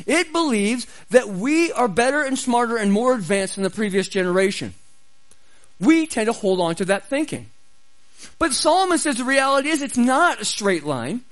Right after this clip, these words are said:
Instead, the same thing keeps happening over and over and over again. History is a circle, or even maybe a better description is a cul-de-sac.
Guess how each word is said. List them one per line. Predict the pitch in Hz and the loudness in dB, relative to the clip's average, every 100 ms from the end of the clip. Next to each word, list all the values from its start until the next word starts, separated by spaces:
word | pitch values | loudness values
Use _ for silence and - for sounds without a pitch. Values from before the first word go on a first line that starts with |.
| - - - - - | -20 -20 -20 -20 -2
Instead, | 269 294 - 349 302 | 0 2 2 2 2
the | 254 | 0
same | - 330 359 381 | 0 0 2 0
thing | - 247 247 | -2 -2 0
keeps | 240 226 - | 0 -2 0
happening | 254 262 247 226 220 | 0 0 0 -2 0
over | 294 330 320 320 302 - - | 0 2 2 0 -2 -12 -2
and | 240 226 | -2 2
over | 254 254 247 254 - - | 0 0 0 -2 -4 -4
and | 226 240 | 0 2
over | 220 208 196 185 | 2 2 0 0
again. | 156 156 117 92 - - | 0 -2 -2 -8 -16 -18
History | - 320 349 - 240 226 233 - - | -2 0 0 -4 -2 0 0 -4 -6
is | 240 277 269 | 0 0 2
a | 226 233 226 - | 2 2 0 -10
circle, | - 359 349 196 147 - - | -2 0 2 -2 -4 -8 -2
or | 254 277 | 0 2
even | 302 359 370 247 170 - | 4 4 2 0 -4 -4
maybe | 254 320 294 | 0 2 2
a | 233 175 | 2 0
better | 139 233 302 320 | 0 2 2 0
description | 320 - 320 320 330 | -4 -2 -2 0 0
is | 269 277 - | 2 0 0
a | 247 | -2
cul-de-sac. | 302 339 311 285 185 104 - | 0 0 2 2 2 0 -14